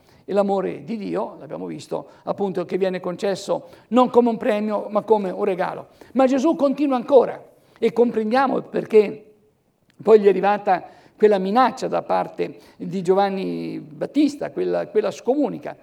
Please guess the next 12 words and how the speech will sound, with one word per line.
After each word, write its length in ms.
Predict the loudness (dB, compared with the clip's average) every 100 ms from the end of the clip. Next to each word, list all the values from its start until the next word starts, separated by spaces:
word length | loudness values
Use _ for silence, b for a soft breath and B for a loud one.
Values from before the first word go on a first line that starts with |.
| -20 _ _ _ _ _ _ _ _ _ _ _ _ _
Qui 260 | 8 10 10
abbiamo 460 | 6 4 4 2
visto 480 | 0 -4 -2 0 0
una 200 | -4 -4
persona 340 | -4 -4 -4 -4
impura 720 | -6 0 4 4 4 -2 -18 _
che 140 | -6
si 120 | -2
è 40 | -2
avvicinata 800 | -2 -6 -4 -4 -2 -4 -4 -8
a 140 | -8
Gesù. 360 | -8 -6 -6